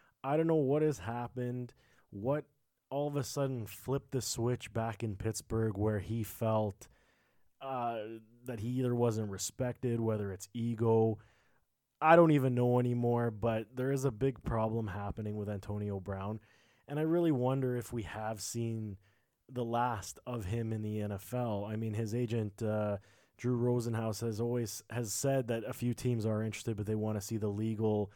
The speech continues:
uh, situation resolve itself before they offer up a contract. But even then, you know, if a team takes a chance on him, is it gonna materialize or is it gonna be another sideshow like it has been?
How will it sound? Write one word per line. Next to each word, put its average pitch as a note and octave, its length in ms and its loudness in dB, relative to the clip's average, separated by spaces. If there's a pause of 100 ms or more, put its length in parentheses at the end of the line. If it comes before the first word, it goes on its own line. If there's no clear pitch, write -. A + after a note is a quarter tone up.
(380)
uh, F#2+ 580 -4 (640)
situation A#2 760 -2
resolve G#2+ 460 0
itself G#2 340 -4
before A2+ 300 2
they A2 120 2
offer G#2+ 340 0
up G2 100 -10
a G2 60 -6
contract. A2+ 580 -2 (480)
But C3+ 100 0
even D#3 340 2
then, A#2 380 0 (320)
you A#2+ 120 -6
know, G#2+ 260 -2 (100)
if A2 160 -8
a A#2+ 60 -4
team B2 240 -2
takes A#2+ 240 -4
a G#2 60 -6
chance A2 360 -6
on A2 140 -2
him, G#2 220 -2 (640)
is C3+ 180 0
it C#3 60 0
gonna C#3 220 0
materialize C3+ 720 0
or C#3 80 0
is B2+ 100 -4
it B2 60 -12
gonna C3+ 180 -2
be C3 160 -2
another C3+ 240 -4
sideshow C#3 580 -2
like C#3 240 -2
it C#3 120 -6
has C#3+ 320 -4
been? F2 300 -8